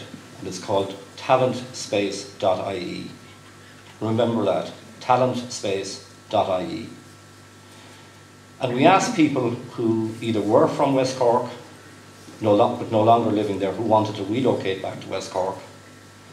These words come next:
or people who were not from West Cork, who wanted to come and live in West Cork, to, um, uh, get, get on that website so that we could, uh, understand what the available skills were. And on seven, in seven weeks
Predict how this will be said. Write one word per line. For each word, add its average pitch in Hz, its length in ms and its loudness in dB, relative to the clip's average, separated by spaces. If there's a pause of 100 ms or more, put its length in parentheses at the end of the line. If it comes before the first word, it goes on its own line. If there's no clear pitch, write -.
(120)
or 110 80 2
people 120 320 -2
who 107 140 -6
were 107 260 2
not - 160 4
from 104 140 -2
West 92 240 -6
Cork, 92 240 -2 (180)
who 107 140 -6
wanted 98 300 4
to - 40 -10
come 107 180 -2
and 104 120 -2
live 175 140 4
in 92 100 -4
West - 240 -8
Cork, 85 240 -4 (1080)
to, 110 480 0 (280)
um, 98 540 -2 (400)
uh, - 60 -4 (460)
get, 147 240 -4
get 151 160 4
on 120 180 4
that 104 160 2
website 101 560 0 (480)
so 98 140 -6
that 98 100 -4
we 104 100 0
could, 104 240 -4 (160)
uh, 98 320 -2
understand 101 680 0 (200)
what - 160 0
the 95 100 -2
available 92 440 -4
skills 92 380 -6
were. - 160 -6 (960)
And 113 80 -2
on 107 140 2
seven, 156 440 0
in 123 140 0
seven 165 420 6
weeks - 460 -2